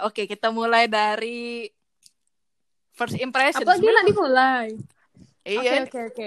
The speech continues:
Speaker 1: First
Speaker 2: Jadi,
Speaker 1: impression. Uh.
Speaker 2: first impression ya. Aku dulu apa kau dulu?
Speaker 1: Ini kita nih ketemu di F K, tapi kayaknya nggak tahu sih.
Speaker 2: Cak baru akrab sekarang nggak sih, Job?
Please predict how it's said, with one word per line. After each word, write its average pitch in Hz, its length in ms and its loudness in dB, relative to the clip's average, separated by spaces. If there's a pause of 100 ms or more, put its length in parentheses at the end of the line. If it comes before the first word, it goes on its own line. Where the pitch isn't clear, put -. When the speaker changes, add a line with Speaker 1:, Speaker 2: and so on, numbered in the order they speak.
Speaker 1:
First 220 160 -10
Speaker 2:
Jadi, - 80 -6
Speaker 1:
impression. 269 400 2 (100)
Uh. 294 240 2 (100)
Speaker 2:
first 240 240 -14
impression 262 560 -4
ya. 214 240 -4 (1300)
Aku 247 160 -2
dulu 302 160 2
apa 311 120 0
kau 285 160 4
dulu? 254 420 -2 (840)
Speaker 1:
Ini 285 200 -6
kita 311 260 -2
nih 339 140 -4
ketemu 302 360 -6
di 269 120 -6
F 220 220 -6
K, - 180 -6
tapi 339 300 -2 (400)
kayaknya 311 520 2 (180)
nggak - 200 -6
tahu 359 160 4
sih. 269 220 -6 (600)
Speaker 2:
Cak - 240 4
baru 320 240 4
akrab 320 400 -4
sekarang 320 380 -6
nggak 294 220 -6
sih, 302 220 -12
Job? 269 280 -8